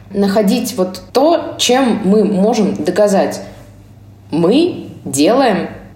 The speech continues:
то, что тебе поможет. Если говорить менее визионерски, я бы так сказала, то, конечно, мы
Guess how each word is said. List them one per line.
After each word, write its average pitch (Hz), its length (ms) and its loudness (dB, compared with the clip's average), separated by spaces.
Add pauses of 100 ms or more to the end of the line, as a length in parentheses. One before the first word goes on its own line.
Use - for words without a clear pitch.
(200)
то, 190 180 2
что 147 460 -4
тебе 151 360 0
поможет. 170 520 0 (720)
Если 240 360 2
говорить 220 400 2
менее 214 720 2 (460)
визионерски, 220 760 2
я - 120 -6
бы - 100 -12
так 127 160 -8
сказала, 135 560 -6 (360)
то, 180 80 -4
конечно, 214 480 0
мы 240 380 0